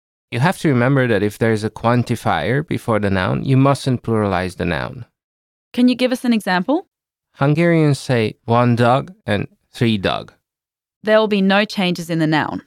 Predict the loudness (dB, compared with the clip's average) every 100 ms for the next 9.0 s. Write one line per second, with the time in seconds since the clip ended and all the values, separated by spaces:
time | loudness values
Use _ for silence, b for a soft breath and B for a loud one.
0 | _ _ _ _ _ _ -6 -6 -8 -6
1 | -2 0 0 0 -4 0 -2 -2 -10 -18
2 | _ -4 -4 0 2 2 0 -2 -2 0
3 | -2 -2 -2 -2 -4 -4 -4 -6 -8 -10
4 | -12 -20 _ -4 -2 0 -2 -2 -2 -4
5 | -4 -6 -4 -4 -4 -4 -8 -4 -4 -4
6 | -8 -12 -12 -14 -20 _ _ _ -14 -14
7 | -4 -2 0 0 0 -2 0 2 2 2
8 | 0 -2 -4 -4 -4 -4 -4 -4 -6 -8